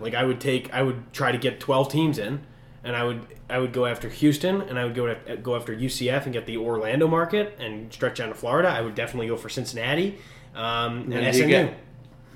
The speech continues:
Speaker 2: do you get S M U, or do you go and grab
Speaker 1: I want
Speaker 2: B Y U?
Speaker 1: Dallas. S M U. Ooh. B Y U's not in the American, but that's,
Speaker 2: No,
Speaker 1: that's
Speaker 2: but
Speaker 1: interesting.
Speaker 2: I, 'cause if you're gonna go, take four, I think you try and grab B Y U because there's a lot of eyeballs in B Y U.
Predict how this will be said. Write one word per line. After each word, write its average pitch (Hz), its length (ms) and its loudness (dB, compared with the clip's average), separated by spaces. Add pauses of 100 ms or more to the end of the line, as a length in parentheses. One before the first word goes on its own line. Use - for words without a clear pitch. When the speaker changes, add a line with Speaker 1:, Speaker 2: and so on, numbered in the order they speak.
(540)
Speaker 2:
do - 80 6
you 139 60 8
get 151 180 10
S 175 180 4
M 196 100 0
U, 214 200 6
or 208 80 8
do 156 80 4
you 156 140 6
go 151 280 8
and 143 100 4
grab 139 180 10
Speaker 1:
I 131 40 10
want 131 120 6
Speaker 2:
B 147 60 10
Y 131 200 10
U? 127 60 6
Speaker 1:
Dallas. 120 260 0 (600)
S 117 180 -8
M 117 100 -8
U. 104 160 -6 (800)
Ooh. 104 220 -8 (760)
B 127 60 -8
Y 117 100 -4
U's 110 140 -6
not 117 100 -6
in 101 60 -8
the 104 60 -8
American, 110 420 -8
but - 100 -14
that's, 123 200 -6
Speaker 2:
No, 131 280 2
Speaker 1:
that's 123 180 -10
Speaker 2:
but 139 100 2
Speaker 1:
interesting. 113 360 -10 (320)
Speaker 2:
I, 110 200 -4 (220)
'cause 143 200 2
if 151 140 2
you're 185 160 6
gonna 190 140 8
go, 175 160 4
take 165 220 2
four, 151 440 6
I 139 100 6
think 160 240 0
you 147 80 0
try 151 180 6
and 143 100 6
grab 143 300 6
B 143 100 2
Y 135 140 6
U 147 180 6
because - 420 -4
there's 147 400 4
a 135 80 2
lot 127 340 2
of 131 80 4
eyeballs 123 600 2
in 120 80 -8
B 123 120 -6
Y 120 160 -2
U. 120 320 0